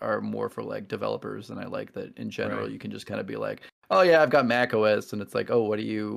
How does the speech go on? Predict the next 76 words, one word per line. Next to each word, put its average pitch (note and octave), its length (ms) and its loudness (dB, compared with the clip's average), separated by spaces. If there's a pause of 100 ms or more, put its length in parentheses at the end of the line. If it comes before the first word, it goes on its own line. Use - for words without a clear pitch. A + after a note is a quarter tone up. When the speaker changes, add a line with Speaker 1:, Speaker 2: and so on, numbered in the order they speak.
(100)
Speaker 1:
what A2 260 -4 (200)
update A2 280 0
are G#2+ 60 -4
you G#2+ 140 -6
on?" G#2+ 180 -6
Well, B2 140 4
it A2+ 60 -2
doesn't A2+ 220 -6
really A2 260 -6
matter. G#2 320 -4
They - 120 -6
add A1 180 -4
little A2 220 -6
updates - 380 -8
and - 20 -14
you A2 80 -10
can G#2 80 -10
call G#2+ 160 -8
'em G#2+ 60 -8
whatever G#2+ 180 -8
you, A2 160 -8
I'm A2 140 -2
on, A2 340 -2 (140)
I'm G#2+ 80 -12
on G#2 200 -14
Mountain A#2 300 -4
Lion's, A2 300 -8
like, A#2 200 -10
<laughs> - 160 -8 (340)
twelve B2 300 -4
years B2 200 -6
old, A2 200 -4
but B2 360 -8
<laughs> A2+ 60 -8
Speaker 2:
Yeah, - 160 0
Speaker 1:
I E3+ 80 4
forget E3 200 0
Speaker 2:
yeah, - 20 8
Speaker 1:
what C3+ 100 8
Speaker 2:
I C3+ 60 6
Speaker 1:
they're - 100 8
Speaker 2:
think - 60 4
Speaker 1:
up C#3+ 40 0
to C3+ 60 8
Speaker 2:
mine C3 120 8
is A#2+ 100 6
Speaker 1:
now. A#2 40 8
Speaker 2:
still C#3 140 6
running B2 280 4
Snow G#2+ 360 -2
Speaker 1:
Big, C#3 240 6
Speaker 2:
Leopard F#2+ 200 -6
or G2+ 40 -8
something - 240 -6
Speaker 1:
Big D3 120 6
Speaker 2:
like C3 80 0
that. A2 80 0
Speaker 1:
Sur C3+ 480 8
or D3 40 8
something. C#3+ 540 4
Yeah, A#2+ 200 6
I B2 60 4
think G#3 160 4
Sn-, - 220 0
I E3 80 8
think G4+ 100 4
Snow F#4 240 -2
Leopard F#4 240 4
was D#4 80 0
the F#3 80 2
last C#3+ 260 6
one F#3+ 80 -2
you E3 60 -2
could C#3+ 160 0
physically C#3+ 480 0
buy A2 460 4